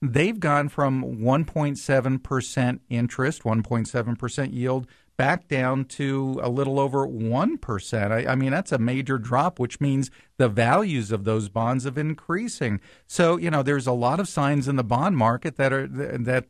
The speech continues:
they're saying, um, "We're not really concerned about inflation over the long run. It's bad right now, and, and it'll get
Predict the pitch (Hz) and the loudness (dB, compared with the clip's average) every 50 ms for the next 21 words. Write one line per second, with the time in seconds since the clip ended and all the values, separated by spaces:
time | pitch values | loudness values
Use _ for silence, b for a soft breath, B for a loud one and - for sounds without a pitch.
0 | _ - 123 131 123 120 117 117 110 110 127 127 127 123 - 143 139 139 139 135 | _ -8 -4 -4 -2 -2 -4 -4 -2 0 0 0 0 0 0 0 2 2 2 0
1 | 123 B B B B B B 123 123 123 123 123 117 110 127 165 214 330 226 180 | -2 B B B B B B 2 4 4 2 0 -2 -4 -2 -2 -2 -2 0 0
2 | 202 254 269 - - 147 - - 139 135 135 123 135 135 131 131 127 - - 143 | 0 -2 -2 -2 -2 0 2 2 2 2 2 2 0 0 0 0 -2 -2 -2 -2
3 | 143 147 139 - 147 143 135 143 135 127 127 131 143 180 220 202 165 117 101 98 | -2 -2 -2 -2 0 0 0 2 0 0 2 2 2 2 2 0 0 0 0 0
4 | 95 95 104 - 127 123 - - - 131 117 123 131 120 127 127 127 - 107 110 | 0 -2 -2 -2 -4 -4 -4 -2 0 0 2 2 2 2 0 0 0 0 -2 -2
5 | 110 113 113 139 156 165 151 131 123 - - 131 123 123 127 131 - - 120 120 | -2 0 0 0 0 0 -2 -2 -2 -2 0 0 2 2 2 0 0 0 0 2
6 | 131 131 123 107 117 120 123 120 | 2 0 0 2 2 2 2 0